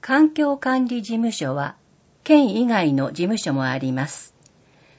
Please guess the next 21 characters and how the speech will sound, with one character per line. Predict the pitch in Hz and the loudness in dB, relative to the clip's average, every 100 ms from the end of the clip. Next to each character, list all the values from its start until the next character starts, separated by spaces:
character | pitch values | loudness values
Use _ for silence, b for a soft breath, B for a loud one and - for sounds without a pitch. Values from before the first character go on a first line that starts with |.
| b | b
さ | - - 277 | -10 -2 -2
い | 277 | 0
た | 269 | 0
ま | 247 | 0
市、 | 254 151 110 - _ _ _ - | -2 -8 -8 -10 _ _ _ -8
川 | 190 233 262 | -2 0 0
越 | 262 233 214 | 0 0 -2
市、 | - - 131 - b b b _ | -6 -6 -8 -8 b b b _
川 | - 214 269 269 | -2 2 2 2
口 | 262 - | 0 -2
市、 | - - 139 - _ b b b - | -12 -8 -8 -10 _ b b b -8
越 | 208 - 262 | -6 -2 0
谷 | 247 220 202 | 2 0 -2
市、 | - 135 - _ _ b b b b _ | -6 -8 -10 _ _ b b b b _
権 | - 277 294 | -2 4 6
限 | 294 262 170 - | 6 4 0 -4
移 | 180 | -4
譲 | 247 247 233 | -2 0 0
市 | 214 - | -4 -4
町 | 247 202 | 0 0
村。 | 143 147 139 | -2 -2 -2